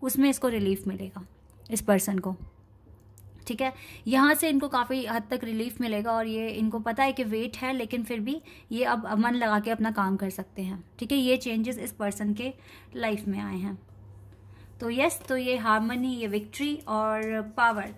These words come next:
अ, देखो, अगर आपकी एनर्जी में चेंजेस आएंगे ना, तो definitely इस पर्सन की एनर्जी में भी चेंज आएगा, क्योंकि आप दोनों एक दूसरे से कनेक्ट हो।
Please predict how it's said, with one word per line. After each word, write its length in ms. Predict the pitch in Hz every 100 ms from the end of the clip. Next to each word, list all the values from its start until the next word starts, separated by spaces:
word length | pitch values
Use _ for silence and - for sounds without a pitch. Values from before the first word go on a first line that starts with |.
| -
अ, 80 |
देखो, 180 | 254 302
अगर 180 | 339 330
आपकी 380 | 277 240 - 311
एनर्जी 840 | 302 262 247 254 220 269 277 269 262
में 140 | 254
चेंजेस 380 | 254 254 233 254
आएंगे 220 | 233 220
ना, 120 | 220
तो 180 | 226 240
definitely 500 | 220 214 214 220 214
इस 180 | 220 220
पर्सन 380 | 214 208 214 214
की 120 | 214
एनर्जी 340 | 208 202 196
में 220 | 208 202 196
भी 80 |
चेंज 320 | 208 208 202 196
आएगा, 340 | 190 202 226
क्योंकि 200 | 233 214
आप 140 | 220 208
दोनों 280 | 202 208 214
एक 120 | 214
दूसरे 220 | 226 240
से 120 | 226
कनेक्ट 500 | 247 226 208 208 208
हो। 160 | 240